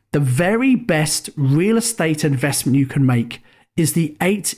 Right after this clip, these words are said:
inches between your two ears." Investing in yourself is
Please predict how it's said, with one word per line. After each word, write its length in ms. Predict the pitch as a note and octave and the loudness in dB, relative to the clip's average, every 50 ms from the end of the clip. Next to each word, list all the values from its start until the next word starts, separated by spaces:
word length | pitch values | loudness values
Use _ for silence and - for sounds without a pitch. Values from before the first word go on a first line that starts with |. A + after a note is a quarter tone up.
| _ - | _ -2
inches 760 | G3 G3 G#3+ G3+ - - - C#3+ C3 B2 B2 - - - - _ _ | 0 0 0 0 0 0 2 2 2 2 2 0 -4 -8 -12 _ _
between 600 | - - - - - D#3 D3 D3 C#3+ D3 D3+ D3 - | -6 -4 -2 0 0 2 2 2 2 2 0 0 0
your 180 | - C#3 C3+ C3+ | 0 2 2 2
two 440 | - - - - B2 A#2+ A2+ A#2 - | 0 -4 0 2 2 2 2 0 0
ears." 460 | - D3+ C#3+ B2 A2 - - - - - _ _ _ _ _ _ _ _ - - | -2 0 2 2 0 -2 -4 -6 -6 -8 _ _ _ _ _ _ _ _ -4 -2
Investing 560 | F#3+ F3+ D#3 G#3 G#3+ A3 - - A3+ G3+ F#3+ | -2 -2 0 -2 -2 -2 -2 0 0 0 2
in 80 | F#3 | 2
yourself 420 | F3+ D#3+ - - F3 D3+ D3 C#3+ - - | 2 0 0 0 0 0 0 -2 -2 -2
is 140 | G3 F#3 | -4 -4